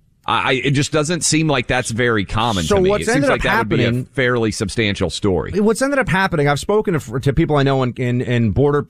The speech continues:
Speaker 2: uh, Customs and Border Patrol and immigrations, uh, and customs enforcement about this. And what's ended up happening was that there were kids who were separated, but usually they were put with other family members.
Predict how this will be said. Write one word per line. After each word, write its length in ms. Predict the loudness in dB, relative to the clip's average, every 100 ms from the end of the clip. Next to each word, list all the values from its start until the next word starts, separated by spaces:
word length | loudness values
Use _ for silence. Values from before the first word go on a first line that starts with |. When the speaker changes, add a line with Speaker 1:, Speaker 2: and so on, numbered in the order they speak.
| -2
Speaker 2:
uh, 260 | 0 0
Customs 340 | -2 -2 0 0
and 80 |
Border 160 | 2 0
Patrol 360 | -2 -4 0 0
and 60 |
immigrations, 800 | 0 0 0 0 0 0 0 -4
uh, 380 | -2 0 2 0
and 140 | -2 -2
customs 320 | -2 0 -2
enforcement 480 | -2 -2 -2 0 0
about 240 | 0 0
this. 240 | -2 -4 -4 -20 -20 -20 _ -4
And 380 | 0 2 2 0 -4
what's 340 | -4 -2 0
ended 200 | 2 2
up 40 | 2
happening 260 | 0 0
was 100 | 0
that 100 | 0
there 120 | 0 0
were 100 | 0
kids 180 | 0
who 60 | 0
were 40 |
separated, 360 | 0 0 0 0
but 120 | -2
usually 320 | -2 -2 0
they 160 | 2 2
were 160 | 2 -2
put 280 | -2 -2
with 100 | -2 -2
other 240 | 0 0
family 420 | 0 0 2 2 2
members. 640 | 2 2 0 -2 -4 -12